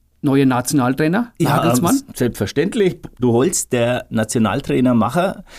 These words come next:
Speaker 2: Wir können uns, glaub ich, stolz von uns behaupten, dass wir der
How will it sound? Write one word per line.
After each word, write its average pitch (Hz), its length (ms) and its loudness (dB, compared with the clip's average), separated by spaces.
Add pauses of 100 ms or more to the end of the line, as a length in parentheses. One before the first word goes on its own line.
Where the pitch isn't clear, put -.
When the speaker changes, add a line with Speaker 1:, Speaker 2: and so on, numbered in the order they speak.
Speaker 2:
Wir 147 240 2
können 139 220 2
uns, 139 180 0
glaub 127 240 0
ich, 127 260 -2 (120)
stolz - 580 -2
von - 160 -2
uns 156 160 -2
behaupten, 123 520 -2
dass 127 260 -2
wir 135 300 2 (440)
der 104 640 2